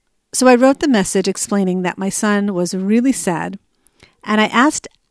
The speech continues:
how it happened if he wrote down his list of names. How could it, this have happened? And her response?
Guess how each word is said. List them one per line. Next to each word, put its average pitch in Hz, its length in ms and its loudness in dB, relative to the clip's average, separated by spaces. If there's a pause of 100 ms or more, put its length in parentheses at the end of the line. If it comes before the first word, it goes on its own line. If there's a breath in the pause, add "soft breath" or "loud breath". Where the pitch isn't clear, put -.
how - 280 -4
it 466 100 -2
happened 196 640 -2
if 214 200 0
he - 240 -6
wrote 233 380 2
down 240 440 0
his 220 240 -4
list 214 220 -2
of 208 100 -2
names. 226 440 0 (120)
How 262 220 -2
could 285 240 0
it, - 140 -4
this 226 160 2
have 233 120 -6
happened? - 600 -6 (920)
And 196 120 -2
her 185 160 0
response? 196 720 -2